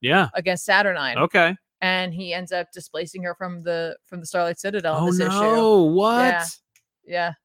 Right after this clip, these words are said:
Speaker 1: That sucks.
Speaker 2: Um, and Betsy faces off against Arthur.
Speaker 1: Okay.
Speaker 2: And it's dope.
Speaker 1: <laughs> Sweet.
Speaker 2: It's really dope. Um, we also see her, um, getting,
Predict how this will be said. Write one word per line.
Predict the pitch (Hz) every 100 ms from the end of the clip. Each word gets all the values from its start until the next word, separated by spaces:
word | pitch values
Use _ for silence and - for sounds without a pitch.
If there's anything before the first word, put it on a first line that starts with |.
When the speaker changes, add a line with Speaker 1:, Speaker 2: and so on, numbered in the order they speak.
| _ _
Speaker 1:
That | 139 135 -
sucks. | - 151 127 185
Speaker 2:
Um, | 175 175 175 175 -
and | 175
Betsy | 170 170 190
faces | 170 180 175 185
off | 190 175
against | 185 175 -
Arthur. | 165 180 160 147 _ _ _ -
Speaker 1:
Okay. | 127 160 135 170
Speaker 2:
And | 175
it's | 156 -
dope. | 156 156 - _ -
Speaker 1:
<laughs> | 170 247 - 247 - 226 226 208 _ _ _ _ -
Sweet. | - 104 98 92 -
Speaker 2:
It's | 185 196
really | 196 190 165
dope. | 170 165 165 -
Um, | 180 180 175 _ _ -
we | 294
also | 311 320
see | - - 269
her, | 254 254 247 240 220
um, | 214 214 208 208 - _ 196 190
getting, | 220 208 220 214